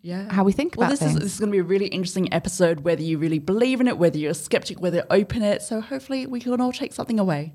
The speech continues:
Speaker 2: And what about spiritual rituals, Zara? Have you ever, you know, are you into crystals, tarot reading? Have you ever seen a psychic?
Speaker 1: I've seen a psychic. Crystals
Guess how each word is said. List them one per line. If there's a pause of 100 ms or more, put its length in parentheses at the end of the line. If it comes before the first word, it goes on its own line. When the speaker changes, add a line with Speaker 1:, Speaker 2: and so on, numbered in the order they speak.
(180)
Speaker 2:
And
what
about
spiritual
rituals,
Zara?
Have
you
ever, (100)
you
know, (220)
are
you
into
crystals, (240)
tarot
reading?
Have
you
ever
seen
a
psychic?
Speaker 1:
I've
seen
a
psychic.
Crystals